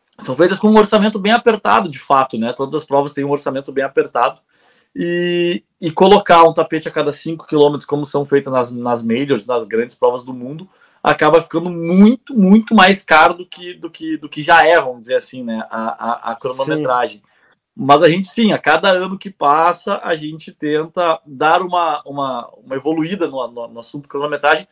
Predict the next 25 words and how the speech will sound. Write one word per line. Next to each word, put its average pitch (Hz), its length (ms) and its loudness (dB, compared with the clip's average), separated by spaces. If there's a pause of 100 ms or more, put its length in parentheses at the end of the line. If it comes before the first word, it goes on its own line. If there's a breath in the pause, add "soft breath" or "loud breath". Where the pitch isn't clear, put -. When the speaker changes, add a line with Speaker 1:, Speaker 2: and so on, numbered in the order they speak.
(240 soft breath)
Speaker 1:
Por 196 140 2
isso, 175 120 2
inclusive, 170 280 -2
que 165 60 0
a - 20 0
gente 156 100 -6
tá 147 140 2
trabalhando 143 400 -2
com - 80 -2
essa, 120 360 -2 (380)
vai 117 160 0
trabalhar 123 300 0
com 139 80 -2
essa 135 120 -2
outra 139 200 -2
empresa, 139 320 -2
que - 120 -20
com 170 200 4
certeza 175 580 4 (300 loud breath)
vocês 156 180 0
vão 180 140 4
ter 185 100 0
boas 190 300 6
surpresas 180 920 0
durante, 139 720 -2